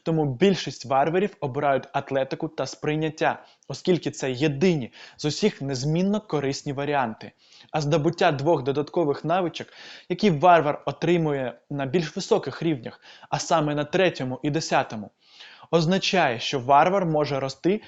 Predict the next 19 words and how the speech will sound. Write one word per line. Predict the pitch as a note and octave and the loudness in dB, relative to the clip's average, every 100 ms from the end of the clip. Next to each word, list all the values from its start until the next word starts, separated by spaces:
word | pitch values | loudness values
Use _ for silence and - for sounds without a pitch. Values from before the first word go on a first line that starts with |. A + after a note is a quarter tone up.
| - | -6
та | E3 | 0
розвиватися | D#3+ C#3 C#3 C#3 D3 F3 - | 0 0 0 0 0 -2 -4
як | D3+ - | -6 -4
персонаж, | E3 E3 F3+ F3 B2 - - - - | -6 -4 -4 -2 -2 -6 -14 -20 -10
вивчаючи | D3 D#3+ - D#3+ E3+ F#3+ - | -4 -4 0 2 2 2 -2
нові | D3 C3 C3+ | -4 -4 -4
навички | C3 A#2+ C3+ - F#3+ G3 - | -2 -2 -2 -4 -6 -6 -8
на | D3 | -6
додаток | D3+ C#3+ D#3+ E3+ D3+ | -2 0 0 0 -2
до | C#3+ | -2
нових | C#3+ C3 C3+ F3 - - | -2 -2 0 -2 -4 -8
і | |
захоплюючих | C3+ C#3+ D3 D3 F#3+ F#3+ F#3+ | -4 -2 -2 2 0 0 -4
способів | - - C#3 D#3 D3+ C#3+ C#3 | -6 -2 0 0 -2 -2 -2
наносити | C3+ B2+ B2 D3 C3+ | -2 -2 -4 -6 -8
пошкодження. | - C3+ - E3+ C#3+ A2 G#2 F#2+ _ _ _ _ _ _ _ _ _ _ _ _ _ _ _ _ - - D3 | -4 -6 -2 0 0 -2 -14 -18 _ _ _ _ _ _ _ _ _ _ _ _ _ _ _ _ -20 -12 -6
На | D#3 | -4
сьомому | - A#3 A3+ E3 D3 | 4 6 6 4 4
рівні, | F#3+ F#3 B2 | 4 2 -2